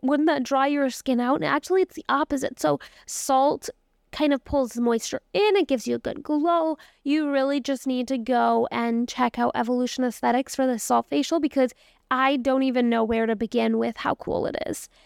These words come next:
Um, but she does everything else. So she has facials, fillers in her storefront. She has, um, locally made products. She has medical grade skincare. She is just an absolute amazing woman to work with.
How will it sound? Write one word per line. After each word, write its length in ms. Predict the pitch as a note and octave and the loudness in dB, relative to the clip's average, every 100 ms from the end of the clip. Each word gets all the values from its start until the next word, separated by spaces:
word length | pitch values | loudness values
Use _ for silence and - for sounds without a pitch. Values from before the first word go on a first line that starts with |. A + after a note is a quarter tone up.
| _ | _
Um, 300 | - C4 B3+ | 0 2 4
but 100 | C#4 | 2
she 140 | - A#4 | 0 0
does 180 | G#4 D#4 | 0 0
everything 380 | C#4 C#4+ C4 | 0 0 -2
else. 160 | - - | -4 -4
So 100 | D#4 | -2
she 160 | - D#4+ | 0 0
has 120 | D4+ | 0
facials, 520 | C#4 B3+ C4 B3+ A#3+ | 0 0 0 0 0
fillers 560 | - B3 A#3+ A#3+ A#3+ A#3 | -2 0 2 2 0 0
in 120 | A#3 | -4
her 100 | A#3 | -4
storefront. 720 | A#3 B3+ B3 A3+ C4 B3+ - | -4 -2 -2 0 0 2 0
She 260 | - C#4 B3+ | -4 -2 0
has, 440 | A#3+ A#3+ A#3+ A#3 - - - _ | 2 2 2 -2 -8 -20 -20 _
um, 540 | B3 A#3+ A3+ A3+ A3 G#3+ _ | 0 2 2 0 -2 -6 _
locally 320 | B3+ B3+ B3+ A#3 | -2 0 0 0
made 240 | A3+ - | 0 -2
products. 600 | E4+ F4+ E4 D#4 D4 - | 0 2 4 2 0 -6
She 220 | - B3+ | -4 -2
has 320 | A3+ A3+ A3+ | -2 -4 -2
medical 520 | B3+ B3+ B3 - B3+ A3 | 0 2 0 -2 -4 -2
grade 500 | B3 A#3+ A#3 A#3 A3 | -2 2 2 0 -4
skincare. 1040 | - F#4+ F#4 F4 - E4 D#4 D4+ C#4+ C#4+ _ _ - | -4 0 2 0 0 -2 0 0 0 -2 _ _ -16
She 460 | - C#4+ D4 D4 - | -4 0 2 0 0
is 420 | C4+ C4 C4 A#3+ - _ _ | 0 2 0 -4 -12 _ _
just 240 | - F4+ D#4 | -2 0 0
an 100 | - _ - | -4 _ -2
absolute 1120 | D4 D#4 C4 - D4 C4 B3+ B3+ C4 - - _ _ _ - | 2 2 2 -2 0 2 2 2 0 -4 -16 _ _ _ 0
amazing 880 | C4+ B3+ A#3+ A#3+ B3 A#3+ B3 A#3+ A#3 | 2 2 2 2 0 -2 -2 0 0
woman 300 | A#3 A3+ A3+ | 0 0 0
to 100 | C4 | -2
work 260 | - C#4 - | -4 -4 -6
with. 220 | - | -8